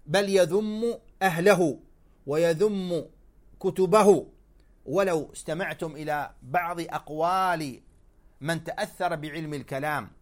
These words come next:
وبعلم الذوق والوجد وهذه الرياضات التي لا أساس لها من كتاب أو سنة، لرأيت قد وصل حتى إلى ذم السنة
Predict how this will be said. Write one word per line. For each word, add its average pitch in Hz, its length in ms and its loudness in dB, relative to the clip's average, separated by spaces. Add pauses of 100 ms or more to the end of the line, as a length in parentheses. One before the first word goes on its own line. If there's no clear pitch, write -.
(260)
وبعلم 147 760 -6
الذوق 151 480 -4
والوجد 135 800 -6 (140)
وهذه 143 420 -4
الرياضات 135 680 -2
التي 127 360 -10
لا 147 260 -6
أساس 143 300 -6
لها 139 280 -6
من 127 140 -10
كتاب 123 360 -10
أو 117 160 -12
سنة، 196 420 -6 (600)
لرأيت 156 440 -8
قد 131 260 -10
وصل 135 480 -8 (420)
حتى - 320 -14
إلى 131 540 -10 (840)
ذم 240 680 2 (1120)
السنة 131 480 -6